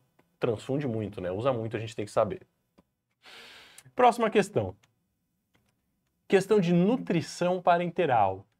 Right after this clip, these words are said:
Também é um tema mais chato que a gente precisa saber, porque a gente também usa muita nutrição parenteral nos nossos pacientes.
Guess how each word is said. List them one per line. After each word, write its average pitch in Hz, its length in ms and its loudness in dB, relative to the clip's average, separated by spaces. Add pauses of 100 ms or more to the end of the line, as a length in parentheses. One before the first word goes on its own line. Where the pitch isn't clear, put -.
(140)
Também 165 420 4
é 185 40 4
um 147 140 2
tema 127 260 2
mais 110 240 0
chato 170 720 -2 (160)
que - 80 -2
a 185 40 0
gente 180 200 -2
precisa 120 420 0
saber, 139 360 0
porque 120 200 -6
a 95 60 -4
gente 104 180 -8
também 123 300 -2
usa 143 240 0
muita 139 320 -2
nutrição 165 500 -4
parenteral 139 560 2
nos 131 160 -2
nossos 120 340 -4
pacientes. - 760 -8